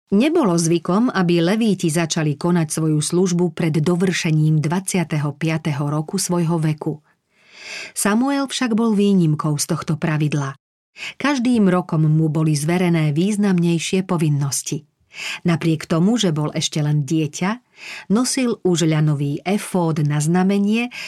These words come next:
že je zasvetený službe v svetostánku. Napriek svojej mladosti pri nástupe do služby v svetostánku už vtedy vykonával určité bohoslužobné úkony, zodpovedajúce jeho schopnostiam.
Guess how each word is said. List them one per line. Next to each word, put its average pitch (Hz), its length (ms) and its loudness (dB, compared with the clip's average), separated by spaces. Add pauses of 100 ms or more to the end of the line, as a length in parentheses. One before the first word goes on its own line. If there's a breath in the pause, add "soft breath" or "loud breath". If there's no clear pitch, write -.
(180 loud breath)
že 226 320 2
je - 80 2
zasvetený 208 800 0
službe 160 480 0
v - 60 -4
svetostánku. 147 1000 -4 (880 loud breath)
Napriek 196 400 0
svojej 208 400 2
mladosti 240 480 0
pri 156 160 -2
nástupe 175 640 0
do 180 160 0
služby 196 400 0
v 156 80 -6
svetostánku 175 960 -2 (400 loud breath)
už 196 140 2 (160)
vtedy 262 260 -2
vykonával 202 960 0
určité 185 640 0
bohoslužobné 180 1040 0
úkony, 190 640 0 (320 loud breath)
zodpovedajúce 180 1040 2
jeho 185 320 2
schopnostiam. 147 1040 -2